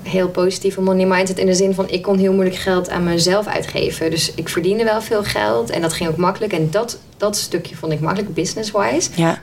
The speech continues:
Speaker 1: Maar persoonlijk kon ik er dus helemaal niet mee omgaan. Dus dat is heel gek en heel tegenstrijdig altijd geweest.
Speaker 2: Kan je het
Speaker 1: Maar
Speaker 2: nu wel?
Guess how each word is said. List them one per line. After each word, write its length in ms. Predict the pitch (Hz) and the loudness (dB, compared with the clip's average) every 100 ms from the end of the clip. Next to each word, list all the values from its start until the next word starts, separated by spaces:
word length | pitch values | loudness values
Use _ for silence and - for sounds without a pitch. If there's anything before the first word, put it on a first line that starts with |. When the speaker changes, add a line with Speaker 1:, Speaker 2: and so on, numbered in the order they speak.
| - | -6
Speaker 1:
Maar 120 | 185 | -4
persoonlijk 580 | 180 - 185 226 262 254 | -2 0 2 2 0 -2
kon 160 | - 190 | 0 0
ik 140 | 180 | 2
er 60 | 180 | 0
dus 100 | 180 | 0
helemaal 380 | 185 190 185 208 | 0 2 2 2
niet 100 | 175 | 0
mee 160 | 147 | 0
omgaan. 440 | - 143 80 156 180 - - - - - | -2 -2 -2 -4 -8 -16 -20 -20 -20 -8
Dus 120 | 175 | -4
dat 140 | 180 | -2
is 100 | 196 | 0
heel 160 | 190 233 | 2 2
gek 280 | - 226 226 | 0 -2 0
en 100 | 185 | 2
heel 300 | 196 208 - - | 4 2 -4 -12
tegenstrijdig 600 | - 170 - - 185 - | -10 -8 -8 -8 -8 -8
altijd 220 | - - | -8 -10
geweest. 400 | - 50 - - - - - - - | -8 -6 -4 -6 -10 -16 -20 -18 -8
Speaker 2:
Kan 160 | - | 0
je 60 | 185 | 2
het 80 | 196 | 4
Speaker 1:
Maar 120 | 185 | 4
Speaker 2:
nu 100 | 185 | 4
wel? 320 | 143 123 131 | 2 2 0